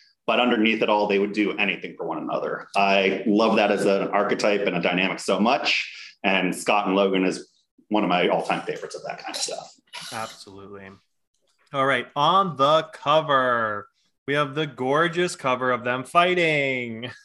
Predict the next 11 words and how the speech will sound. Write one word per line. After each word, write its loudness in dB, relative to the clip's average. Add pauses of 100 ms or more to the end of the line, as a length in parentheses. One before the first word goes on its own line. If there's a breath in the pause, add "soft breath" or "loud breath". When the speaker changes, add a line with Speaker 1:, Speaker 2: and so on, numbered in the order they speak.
(100)
Speaker 1:
Woo! 2
Speaker 2:
<laughs> 0 (960 loud breath)
Uh, 0
we -2
have, 0
uh, -2
Cyclops -2
shooting -6
a -4
big -6
beam -6